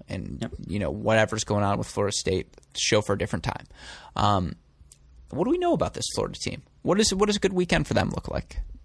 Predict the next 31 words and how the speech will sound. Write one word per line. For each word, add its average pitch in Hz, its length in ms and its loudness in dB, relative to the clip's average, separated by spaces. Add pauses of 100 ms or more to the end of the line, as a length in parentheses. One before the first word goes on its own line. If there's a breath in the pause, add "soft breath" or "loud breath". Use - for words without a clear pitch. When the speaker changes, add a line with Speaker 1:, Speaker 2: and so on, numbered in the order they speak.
(1000 loud breath)
Speaker 2:
Well, 170 120 8
I - 20 6
think 240 160 4
a 190 80 8
good 151 180 6
weekend 135 360 6
starts 123 360 4
with 131 160 0
success - 460 2
at 117 120 2
doubles 131 540 4
and 127 220 6
the 131 60 4
success 120 440 2
of 113 180 0
their 110 200 4
transfer 117 440 0
additions, 110 580 4
Emma 107 180 0
Shelton 110 380 2
and 110 80 0
Carly 107 260 2
Briggs, 104 440 2
both 127 320 2
who 135 100 2
are 98 120 4
undefeated 110 560 2
to - 80 -4
start 107 280 2
the 107 100 0
year, 131 420 6